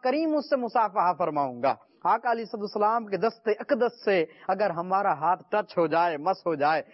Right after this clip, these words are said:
تو ہماری تو زندگی کی معراج ہے، یہ تو ہماری سعادتوں کی بھی معراج ہے۔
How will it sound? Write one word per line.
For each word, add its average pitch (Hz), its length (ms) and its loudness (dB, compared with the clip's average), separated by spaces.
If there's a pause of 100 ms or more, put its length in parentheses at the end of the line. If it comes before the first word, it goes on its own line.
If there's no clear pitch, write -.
(140)
تو 156 120 -2
ہماری 170 300 0
تو 156 100 -4
زندگی 175 380 -2
کی 175 140 -2
معراج 143 520 2
ہے، 139 120 2 (280)
یہ 175 80 2
تو 180 160 0
ہماری 196 260 0
سعادتوں 240 580 0
کی 262 120 -4
بھی 240 120 -4
معراج 196 500 2
ہے۔ 165 140 0